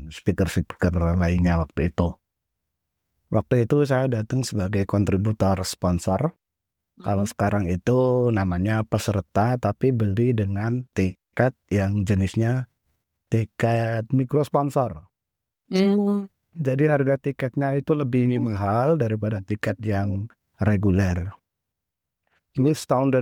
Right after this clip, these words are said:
Speaker 1: ribu enam belas saya ikut WordCamp Denpasar. Waktu itu saya sebagai volunteer, pertama kali ketemu sama Mbak Devin, ketemu
Speaker 2: Hmm.
Speaker 1: calon suaminya Mbak Devin. Waktu itu masih pacaran waktu itu.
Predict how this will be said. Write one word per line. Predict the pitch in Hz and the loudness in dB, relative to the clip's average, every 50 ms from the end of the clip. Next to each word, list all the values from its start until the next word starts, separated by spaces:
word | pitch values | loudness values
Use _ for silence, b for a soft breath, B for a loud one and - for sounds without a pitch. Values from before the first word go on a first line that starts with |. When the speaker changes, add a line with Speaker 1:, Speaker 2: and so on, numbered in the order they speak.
| 127 120 | 0 0
Speaker 1:
ribu | 123 127 127 | 0 0 0
enam | 127 127 120 120 120 | 0 0 -2 -2 -2
belas | 120 117 131 147 156 156 | -2 0 2 2 2 0
saya | - - - - 120 113 113 117 131 120 | -2 -6 -6 -4 -2 -2 0 0 0 -2
ikut | 110 - - 127 | -2 -2 -2 -2
WordCamp | - - 113 107 - - 120 117 110 107 107 110 104 | 0 0 0 0 0 0 0 2 4 4 4 4 2
Denpasar. | 107 104 98 101 98 95 98 - 92 95 92 - - 107 120 143 165 190 - _ _ _ _ _ _ _ _ _ _ _ _ _ _ _ _ | 2 2 0 0 -2 -4 -4 -4 -4 -4 -2 -2 -2 -2 0 -2 -2 -4 -8 _ _ _ _ _ _ _ _ _ _ _ _ _ _ _ _
Waktu | - 120 113 - 131 127 - | -6 -4 -2 0 -2 -2 0
itu | - 156 156 156 - | 2 2 2 2 2
saya | - 131 139 147 | 2 0 0 0
sebagai | - 151 131 131 127 127 123 127 135 135 135 135 135 | -2 -4 -4 -4 -4 -4 -2 -2 -2 -2 -2 -4 -6
volunteer, | 127 - 143 127 120 117 113 110 135 151 170 208 - _ _ _ _ _ _ _ _ _ _ _ | -4 -2 0 0 0 0 0 0 0 0 0 -2 -6 _ _ _ _ _ _ _ _ _ _ _
pertama | - - 123 123 123 120 120 123 | -6 -2 0 2 2 2 2 0
kali | - 131 127 131 135 | 0 0 0 2 2
ketemu | - 135 - - 123 123 127 131 131 - | 0 0 0 2 2 2 2 2 0 0
sama | 127 117 117 117 117 117 | 2 2 2 2 0 0
Mbak | 113 110 110 104 107 | 0 0 0 0 0
Devin, | 110 113 113 110 110 113 113 113 113 110 110 - 113 117 117 117 120 120 123 123 _ _ _ _ _ _ _ _ - | 0 0 0 0 -2 -2 -2 -2 -4 -8 -12 -12 -12 -10 -10 -8 -10 -10 -12 -14 _ _ _ _ _ _ _ _ -8
ketemu | 123 - - 117 110 113 110 98 95 98 107 | -6 -2 0 0 0 2 2 2 0 0 0
Speaker 2:
Hmm. | |
Speaker 1:
calon | - - 110 110 110 110 110 110 110 | 0 0 0 2 2 2 2 2 0
suaminya | 107 - - 113 113 113 110 107 110 110 113 113 | 0 -2 -2 -2 0 0 0 0 2 2 2 2
Mbak | 110 92 90 104 107 | 2 2 0 0 -2
Devin. | 98 - 110 110 110 113 113 117 117 120 - _ _ _ _ _ _ _ _ _ | -2 -2 -2 0 0 0 -2 -4 -4 -6 -8 _ _ _ _ _ _ _ _ _
Waktu | - 127 120 - 123 120 120 | -6 -6 -4 -2 -2 0 2
itu | 135 139 139 | 2 2 2
masih | 131 123 120 123 120 117 120 113 _ _ _ _ _ _ | 2 2 0 0 0 0 -2 -4 _ _ _ _ _ _
pacaran | - 98 - - 113 113 113 110 92 82 | -10 -4 0 2 2 2 2 2 2 0
waktu | 80 80 80 82 80 82 | 0 -2 -2 -4 -4 -6
itu. | - - | -6 -10